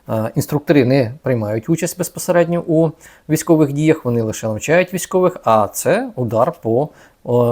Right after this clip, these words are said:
військовому контингенту країни нато. Але таке рішення Білий дім, до прикладу, ухвалити поки що не готовий, на відміну від Лондона, як на мене.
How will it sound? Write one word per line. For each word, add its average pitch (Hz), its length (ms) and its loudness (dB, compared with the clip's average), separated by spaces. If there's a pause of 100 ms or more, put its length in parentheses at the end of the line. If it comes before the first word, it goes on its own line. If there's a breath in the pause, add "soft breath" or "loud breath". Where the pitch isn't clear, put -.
(120)
військовому 135 760 0
контингенту 147 760 0 (220 loud breath)
країни 139 380 2
нато. 175 440 -2
Але 131 340 2 (180)
таке - 260 4
рішення 131 420 2
Білий 113 320 2
дім, 127 320 -2
до 117 100 -4
прикладу, 104 340 -6
ухвалити 131 380 -2
поки 139 260 -6
що - 160 -12
не 139 80 -4
готовий, 117 460 -4
на 131 280 -2
відміну 147 540 -2
від 139 180 -2
Лондона, 104 460 0
як 90 140 -14
на 107 80 -10
мене. 98 220 -10